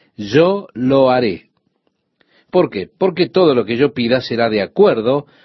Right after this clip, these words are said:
a la voluntad de Dios, porque eso es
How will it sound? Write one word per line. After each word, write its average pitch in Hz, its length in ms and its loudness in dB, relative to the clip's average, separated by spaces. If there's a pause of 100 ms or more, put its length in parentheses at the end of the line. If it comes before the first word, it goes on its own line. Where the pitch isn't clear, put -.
(220)
a 135 140 -2
la 117 120 0
voluntad 110 680 -2
de 120 220 -4
Dios, 92 480 -8 (680)
porque 131 480 0
eso 110 300 -6
es 104 380 -6